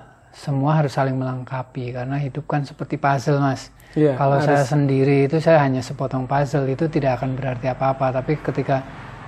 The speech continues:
Speaker 1: saya sebagai P empat S itu bergandengan tangan dengan, dengan dinas, dengan, dengan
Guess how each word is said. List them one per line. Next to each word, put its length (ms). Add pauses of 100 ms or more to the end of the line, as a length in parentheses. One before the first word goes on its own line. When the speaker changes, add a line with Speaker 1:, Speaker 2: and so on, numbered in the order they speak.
(140)
Speaker 1:
saya 320
sebagai 320
P 80
empat 320
S 240
itu 160
bergandengan 640
tangan 400
dengan, 260 (540)
dengan 400
dinas, 400
dengan, 480 (400)
dengan 300